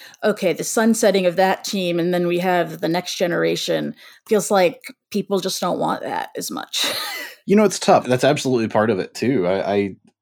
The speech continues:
Speaker 2: I always kind of expected this to be a rebuilding phase. I mean, it's just like a sports analogy. Once you've, a team has won the championship, they lose their biggest free agents, the organization has to rebuild. Uh, Marvel was going to have to go through this in some way,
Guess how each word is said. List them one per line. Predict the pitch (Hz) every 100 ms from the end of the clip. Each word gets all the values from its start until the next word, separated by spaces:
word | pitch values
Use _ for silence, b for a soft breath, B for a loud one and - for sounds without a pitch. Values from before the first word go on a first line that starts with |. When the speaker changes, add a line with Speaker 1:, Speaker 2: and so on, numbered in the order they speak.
| 107
Speaker 2:
I | 113
always | 113 117 104
kind | 113 110
of | 98
expected | - 107 95 98
this | 95
to | -
be | 90 98
a | 90
rebuilding | 92 92 92 90
phase. | 82 104 110 85
I |
mean, | 92 95
it's | - -
just | - 101
like | 104 92
a |
sports | 78 - 98 95
analogy. | 87 78 78 85
Once | 92 82
you've, | 95 80 - -
a | 98
team | - 107
has | 95
won | 95 95
the |
championship, | 85 95 92 92 92 87
they | 92
lose | 95
their | 90
biggest | 87 92 92
free | 98 110
agents, | 127 101 90 - B B 82
the | 110
organization | 123 110 104 110 117
has | 113
to | 110
rebuild. | 113 110 - 98
Uh, | 95 107 98
Marvel | 101 110 120
was | 117 101
going | 107 117
to | 104
have | 104
to | 95
go | 101
through | - 117
this | 101 92
in | 95
some | 90 107 95
way, | 95 104 92